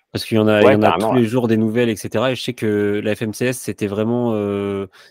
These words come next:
Speaker 1: basé très coaching. Mais, euh, on apprend, enfin, je sais qu'on n'apprend pas ça, euh, là. Est-ce que, est-ce que vous, c'est quelque chose aussi que vous apprenez ?
Speaker 2: Ouais.
Speaker 1: Parce que ça, c'est quelque chose qui, c'est une clé qui, après, en, quand t'es coach,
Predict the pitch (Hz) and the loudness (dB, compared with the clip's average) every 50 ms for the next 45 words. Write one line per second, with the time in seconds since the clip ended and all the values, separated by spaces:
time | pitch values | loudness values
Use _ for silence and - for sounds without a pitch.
0 | _ _ - 113 107 113 113 107 113 123 120 120 - - 131 120 120 120 - 120 | _ _ -6 0 0 0 2 2 0 -2 -4 -4 -6 -6 -4 -4 -4 -2 -4 -4
1 | 107 - - 147 156 135 104 95 _ _ _ _ _ _ _ _ _ _ _ - | -4 -2 -2 0 0 0 -2 -6 _ _ _ _ _ _ _ _ _ _ _ -10
2 | 104 104 107 107 107 104 101 101 101 101 104 104 104 104 98 _ - 113 113 110 | -6 -2 0 0 0 0 0 -2 -2 -4 -4 -4 -4 -6 -8 _ -10 -10 -10 -10
3 | 107 - - 101 101 101 98 92 104 - - - 110 104 101 - - 101 - 107 | -10 -6 -6 -4 -4 -4 -6 -8 -10 -10 -8 -6 -6 -6 -6 -6 -8 -6 -6 -4
4 | - - 117 110 107 104 101 95 95 95 95 95 - - 117 113 123 135 127 120 | -2 0 2 2 2 2 0 -2 -6 -10 -14 -16 -16 -10 -6 -4 -4 -2 -2 -4
5 | 120 - - 131 131 135 127 113 - - 120 139 131 - 117 - 117 107 - - | -6 -4 -2 -2 0 0 0 0 -2 -4 -6 -6 -6 -6 -6 -6 -6 -6 -4 -4
6 | 127 120 117 107 - - 127 - - 110 104 104 107 104 - - 104 101 135 - | -2 -2 -2 -2 -4 -8 -8 -4 -4 -4 -2 -2 -4 -4 -2 0 -2 -2 -2 -4
7 | - - 107 123 123 120 - 113 - - 98 - - 135 120 - - - 104 101 | -8 -8 -4 -4 -4 -4 -4 -6 -4 -4 -6 -4 -4 -6 -6 -6 -8 -6 -6 -6
8 | 95 - - 104 104 - - 127 131 131 127 - - 110 107 104 98 - - 131 | -6 -4 -2 -2 -2 -2 2 4 4 4 4 2 0 2 2 2 2 2 2 4
9 | 127 117 110 104 95 - 107 - - 104 - - 139 135 - - - _ | 4 4 4 2 0 -4 -6 -6 -6 -6 -2 -2 -2 -2 -4 -10 -18 _